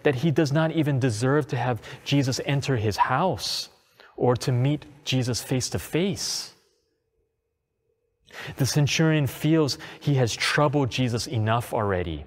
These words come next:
since Jesus has come all this way already to, to the centurion's house.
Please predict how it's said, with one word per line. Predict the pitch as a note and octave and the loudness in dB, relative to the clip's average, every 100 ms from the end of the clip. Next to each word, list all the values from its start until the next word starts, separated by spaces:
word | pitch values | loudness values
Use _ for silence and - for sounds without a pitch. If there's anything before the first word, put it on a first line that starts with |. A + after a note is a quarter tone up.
| - _ _ - | -16 _ _ -10
since | - B2+ | -4 -2
Jesus | - C3+ B2+ G#2+ | 0 0 0 -2
has | G#2+ | -4
come | - C3+ B2 | -2 -2 0
all | A2 B2 | 2 2
this | A#2+ - | 0 -2
way | G#2+ G#2+ A#2 | -2 0 2
already | G#2 G#2 G#2 | 0 0 -2
to, | G#2 - G2+ - - - | -2 -4 -6 -6 -14 -6
to | - | -2
the | A#2+ | -2
centurion's | A2 - G2+ - G2+ G2 F#2 | -2 -4 -4 -2 -2 -2 -4
house. | - - E2 E2 - - - | -6 -6 -6 -6 -8 -8 -10